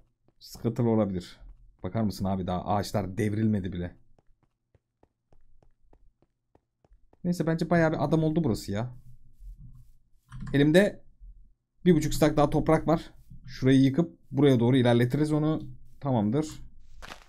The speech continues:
İnsan oğlum sen niye hala buradasın? Ama o meşale problem tabi. Ne halt edeceğim onu bilmiyorum. Bu bölümün yorumlarına bakarım. Ona göre bir dahaki bölüme o şekilde ayarlarım.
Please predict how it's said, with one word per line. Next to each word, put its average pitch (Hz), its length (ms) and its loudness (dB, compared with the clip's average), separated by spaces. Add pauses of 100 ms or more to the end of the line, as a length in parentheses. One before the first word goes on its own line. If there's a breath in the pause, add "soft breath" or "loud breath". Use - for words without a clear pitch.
(200)
İnsan 104 320 -4
oğlum 90 320 -4
sen 104 220 -8
niye 113 160 -2
hala 104 260 -2
buradasın? 92 380 -10 (1200)
Ama 135 140 0
o 139 40 2
meşale 147 440 4
problem 139 400 6
tabi. 90 260 -2 (440)
Ne 110 80 -6
halt 110 220 -4
edeceğim 101 220 -2
onu 117 120 0
bilmiyorum. 95 340 -2 (3250)
Bu 160 220 8
bölümün 175 280 10
yorumlarına 151 600 6
bakarım. 143 360 2
Ona 135 180 4
göre 127 200 4
bir 123 80 2
dahaki 131 240 2
bölüme 123 400 0
o 156 120 0
şekilde 127 300 2
ayarlarım. 123 420 0